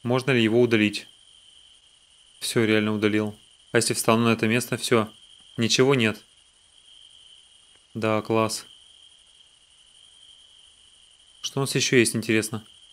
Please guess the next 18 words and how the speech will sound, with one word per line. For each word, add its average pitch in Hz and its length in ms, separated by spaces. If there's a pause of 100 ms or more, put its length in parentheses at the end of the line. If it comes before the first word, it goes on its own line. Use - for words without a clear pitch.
(160)
Спайдер-клоны. 123 960 (1120)
Ёкарный 131 800
бабай. 127 640 (1400)
Ты 120 100
чё 131 140
так 131 160
пугаешь-то? 120 680 (2000)
Видели, 120 280
спайдер 113 440
был. 104 280 (1900)
Дестрой, 113 440
всё. 104 300 (460)
Спайдера 139 460
нет. 113 320 (800)
Я 120 80
его 131 120
просто 135 320
удалил. 110 460